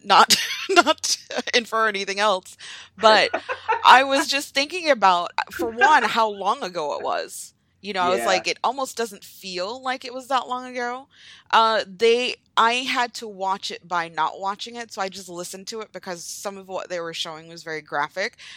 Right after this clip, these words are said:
Speaker 1: And
Speaker 2: Yeah.
Speaker 1: I even, during the pee, started crying, and I'm not an animal person.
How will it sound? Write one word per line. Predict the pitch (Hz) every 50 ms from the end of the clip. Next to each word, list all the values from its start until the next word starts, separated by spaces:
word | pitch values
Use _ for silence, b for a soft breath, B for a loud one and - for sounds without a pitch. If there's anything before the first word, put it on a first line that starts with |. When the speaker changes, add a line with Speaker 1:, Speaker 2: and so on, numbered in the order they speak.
| B B B B
Speaker 1:
And | - 196 196 196 190
Speaker 2:
Yeah. | - -
Speaker 1:
I | 175 190 208 226 226 -
even, | - 214 214 190 196 190 185 180 175
during | 170 180 180 180 180 180 175
the | 170
pee, | - - 190 185 185
started | - - - 175 170 156 135 135
crying, | _ - - 170 170 180 208 247 269 254
and | 185 175
I'm | 185 254 -
not | - 226 180 160
an | 170 - -
animal | 165 214 220 196 180 160 151
person. | _ - 143 - - - 143 113 85 -